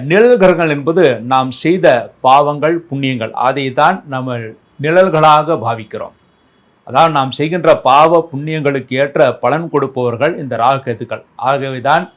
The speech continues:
நம்முடைய பாவங்களும் நம்முடைய புண்ணியங்களும் நமக்கு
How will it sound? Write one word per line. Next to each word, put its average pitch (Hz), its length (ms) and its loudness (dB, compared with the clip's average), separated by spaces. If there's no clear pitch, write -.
நம்முடைய 147 260 2
பாவங்களும் 165 540 2
நம்முடைய 127 260 -6
புண்ணியங்களும் 156 580 -2
நமக்கு 127 260 -10